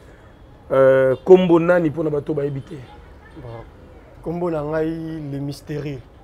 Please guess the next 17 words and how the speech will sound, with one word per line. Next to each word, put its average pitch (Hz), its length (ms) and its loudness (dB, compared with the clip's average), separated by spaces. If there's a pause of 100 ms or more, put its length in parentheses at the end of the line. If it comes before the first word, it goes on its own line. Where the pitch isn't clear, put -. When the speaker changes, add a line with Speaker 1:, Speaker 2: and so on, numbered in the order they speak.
(400)
Speaker 2:
Fantôme 156 380 -8
le 139 60 -8
mystérieux, 135 720 -10
Nauti, 165 760 -12 (560)
na 135 140 -12
mboka 139 380 -10 (100)
Congo 147 240 -10
Central, 156 580 -10 (180)
précisément 143 840 -12
na 127 320 -16 (840)
mboka 135 260 -10
Bayombe. 156 640 -8 (920)
Donc, 127 260 -14 (540)
kuna 165 260 -4
ndenga 156 300 -6
na 139 100 -10
bimeli. 123 480 -16